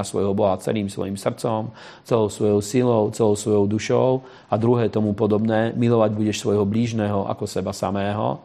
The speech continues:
Teda ľudia sú až za Bohom, na prvom mieste je Pán,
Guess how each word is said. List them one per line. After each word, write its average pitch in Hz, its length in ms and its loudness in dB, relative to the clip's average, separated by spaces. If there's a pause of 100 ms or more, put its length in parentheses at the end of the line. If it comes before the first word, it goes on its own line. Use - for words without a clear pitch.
(340)
Teda 107 720 2
ľudia 131 720 2
sú 131 640 2
až 117 400 0
za 107 160 -2
Bohom, 101 480 2
na 101 160 -2
prvom 113 240 2
mieste 104 320 -2
je 101 160 -2
Pán, 113 480 0